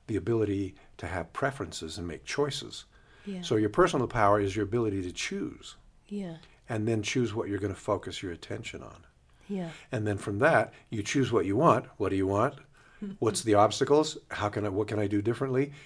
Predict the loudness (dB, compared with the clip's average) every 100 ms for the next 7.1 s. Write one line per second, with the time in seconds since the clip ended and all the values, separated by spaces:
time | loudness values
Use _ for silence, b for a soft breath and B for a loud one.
0 | B -8 -4 -4 -4 0 2 2 -2 -4
1 | -4 -2 -2 -2 -6 -2 2 4 6 4
2 | -2 b b b _ _ -10 -6 -4 -6
3 | -4 -6 -6 -4 -2 0 -4 -8 -4 -4
4 | -4 -8 -14 -20 _ -6 -4 -2 -2 -2
5 | -4 -4 -4 -6 -10 -10 -8 -8 -8 -12
6 | b b b -8 -4 0 0 0 -6 -8
7 | -10